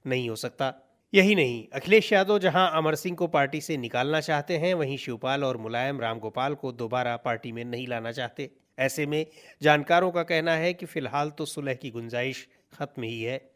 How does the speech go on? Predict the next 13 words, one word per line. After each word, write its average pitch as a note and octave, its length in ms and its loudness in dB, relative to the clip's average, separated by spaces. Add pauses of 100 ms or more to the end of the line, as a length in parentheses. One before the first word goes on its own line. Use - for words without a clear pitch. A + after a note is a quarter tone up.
आने F3 240 8
वाले D3+ 280 4
कुछ D3 200 -6
दिनों B2+ 280 -4
में D3+ 200 0 (260)
अखिलेश C#3+ 460 -2
खुद G3+ 260 -2
कुछ C#3+ 200 -6
बड़ा A#2+ 200 0
फैसला B2+ 420 -4
कर A#2+ 120 -6
सकते B2 360 -8
हैं। C3 200 -8